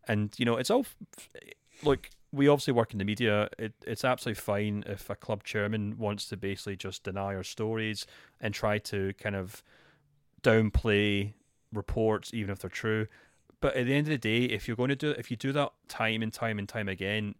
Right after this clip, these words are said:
it just comes across that you're basically lying to the fans, or you're trying to cover up stories b-, until you're ready to tell fans. And that in itself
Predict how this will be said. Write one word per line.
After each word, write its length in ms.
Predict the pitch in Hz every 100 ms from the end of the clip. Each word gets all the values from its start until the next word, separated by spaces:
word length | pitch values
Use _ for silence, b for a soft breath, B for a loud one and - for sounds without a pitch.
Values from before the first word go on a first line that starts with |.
| -
it 120 | 107
just 180 | 113 -
comes 180 | 135 127
across 380 | 120 - 107 -
that 80 |
you're 80 | 90
basically 380 | 92 101 - 87
lying 320 | 87 95 98
to 80 | -
the 80 | 87
fans, 480 | - 90 95 98 -
or 60 | -
you're 100 | 95
trying 220 | - 110
to 100 | -
cover 280 | - 101 101
up 120 | 101
stories 340 | - 107 98 98
b-, 140 | -
until 300 | 104 95 101
you're 140 | 95 92
ready 260 | 95 95
to 260 | 92 95 90 b b b b b
tell 280 | - 101 110
fans. 500 | - 113 101 101 - b b b _ _
And 600 | 110 104 104 101 104 - - _ _ _ _ _ _ _ _ _
that 340 | 120 127 139
in 100 | -
itself 800 | 135 110 - 117 110 123 117 -